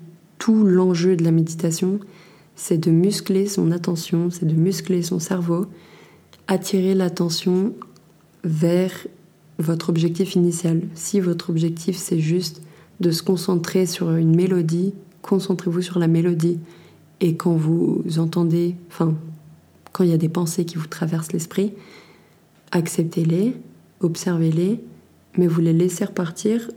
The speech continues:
tout en vous reconcentrant sur la mélodie. C'est un exo tout con, mais c'est pas facile. Mais les bienfaits sont, franchement, euh,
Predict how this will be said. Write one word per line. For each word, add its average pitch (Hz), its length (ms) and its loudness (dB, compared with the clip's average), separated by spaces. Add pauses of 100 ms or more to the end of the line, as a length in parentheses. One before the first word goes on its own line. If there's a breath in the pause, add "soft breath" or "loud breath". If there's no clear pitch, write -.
(540)
tout 226 280 0
en 190 120 4
vous 160 360 2
reconcentrant 180 640 -2
sur 190 140 -4
la 165 80 2
mélodie. 170 460 2 (880 loud breath)
C'est - 420 0
un 165 180 4
exo 165 280 2
tout 190 180 -4
con, 214 380 0 (760)
mais 175 840 2 (160)
c'est - 200 -4
pas 202 120 -2
facile. 220 500 0 (1600)
Mais 165 200 4
les 165 120 4
bienfaits 165 400 -2
sont, 170 560 -2 (1160)
franchement, 226 560 2
euh, 175 200 4